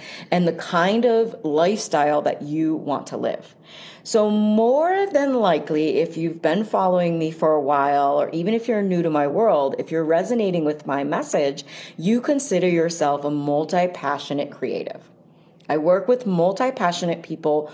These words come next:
all the time. I just had a lovely call with a multi-passionate creator just yesterday.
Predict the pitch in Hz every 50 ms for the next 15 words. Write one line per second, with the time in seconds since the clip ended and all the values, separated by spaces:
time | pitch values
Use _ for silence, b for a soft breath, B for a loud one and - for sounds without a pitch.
0 | B B B - 147 156 165 165 220 - - 170 151 156 156 156 151 - 147 151
1 | 151 151 - 160 160 - - 156 143 143 143 143 147 147 160 170 175 226 226 226
2 | - - 165 147 143 143 147 147 147 B B B B - 170 170 185 156 147 147
3 | 147 151 170 165 190 180 180 180 175 165 160 160 - - 160 151 - - - 165
4 | 160 147 147 143 139 135 139 139 139 139 127 - - - - 160 143 - - -
5 | 160 151 139 - - - 127 123 127 123 120 123 135 165 208 262 285 294